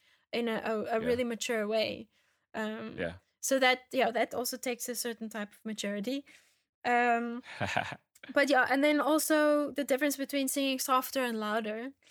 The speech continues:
Speaker 1: Um,
Speaker 2: Yeah.
Speaker 1: some parts you can harmonize high,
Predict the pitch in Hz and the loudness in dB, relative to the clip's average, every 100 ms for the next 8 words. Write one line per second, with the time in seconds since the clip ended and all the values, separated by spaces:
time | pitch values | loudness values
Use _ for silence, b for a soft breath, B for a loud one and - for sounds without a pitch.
0 | b b b - 226 220 220 214 214 175 | b b b -8 -4 -2 -2 -4 -2 -4
1 | 90 - 302 294 302 311 285 269 - - | -4 -2 2 4 2 2 2 0 -4 -6
2 | - - 240 262 285 254 233 262 269 262 | -10 -8 -6 0 0 2 2 4 2 2
3 | 240 - 233 220 233 | 0 0 2 2 2